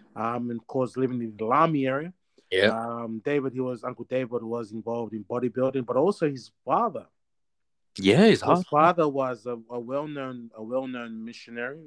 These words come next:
Speaker 1: uh, in the Methodist circuit, I believe, and, and also on top of this, the connection between,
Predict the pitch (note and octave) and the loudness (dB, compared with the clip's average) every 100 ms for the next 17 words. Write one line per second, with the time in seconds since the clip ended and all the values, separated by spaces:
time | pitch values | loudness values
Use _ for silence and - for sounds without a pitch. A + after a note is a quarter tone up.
0 | A#2+ G#2 A2+ G#2+ A2 - G#2 A2 - A2+ | -14 -12 -14 -12 -12 -14 -18 -20 -6 -4
1 | A#2 A#2 A2+ G2+ A2+ C#3 - - - - | -4 -4 -4 -4 0 0 -2 -18 -20 -20
2 | - C3+ B2+ - C3 C3 E3 F3+ E3+ D3+ | -2 0 0 -4 -6 -2 -2 -2 -6 -4
3 | C#3+ B2 A#2+ A2 A2+ - B2 D3 - - | -6 -6 -8 -10 -10 -8 -4 -4 -6 -6
4 | F3+ D3+ - C3+ B2+ B2 | -4 -6 -6 -4 -2 -4